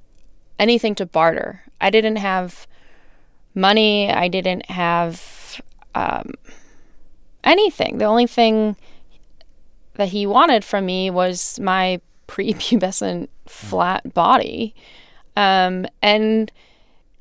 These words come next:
Speaker 1: um, but it was, it's so confusing because,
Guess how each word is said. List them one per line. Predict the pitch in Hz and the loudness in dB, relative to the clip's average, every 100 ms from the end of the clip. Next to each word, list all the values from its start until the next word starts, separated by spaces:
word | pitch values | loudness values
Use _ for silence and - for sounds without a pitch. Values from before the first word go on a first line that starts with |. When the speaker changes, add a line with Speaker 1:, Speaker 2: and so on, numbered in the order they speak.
| - | -12
Speaker 1:
um, | 196 190 190 | -6 -6 -4
but | 220 240 | -2 0
it | 254 | -2
was, | 285 - | -6 -4
it's | - 285 - | -2 -2 0
so | 294 | -2
confusing | 277 294 - 285 339 262 196 | 0 -4 -4 -6 -6 -6 -8
because, | 196 208 - 220 214 208 202 - | -8 -8 -4 0 0 -2 -4 -6